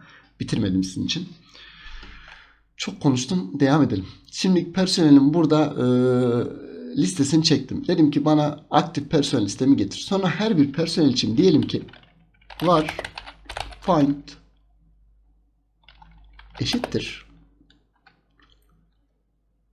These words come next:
Result'u kullanmadım. Result aşağıda bir yerde kullanmış mıyım? Aslında result kullanmamıştım. Result alabiliriz buraya. Var result eşittir of day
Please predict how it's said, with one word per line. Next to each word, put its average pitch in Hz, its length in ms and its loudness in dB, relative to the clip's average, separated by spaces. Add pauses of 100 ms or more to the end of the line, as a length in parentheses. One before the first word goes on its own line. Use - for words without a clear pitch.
(460)
Result'u 165 480 -4
kullanmadım. 135 500 2
Result 120 360 -4
aşağıda 120 360 -4
bir 123 60 -2
yerde 123 200 -4
kullanmış 135 480 -4
mıyım? 113 140 -4
Aslında 135 260 -4
result 143 300 0
kullanmamıştım. 117 680 -6
Result 123 300 -6
alabiliriz 110 380 -6
buraya. 87 240 -6 (720)
Var 190 200 0
result 151 420 -2
eşittir - 640 -6 (1120)
of 190 280 -4
day 127 160 -2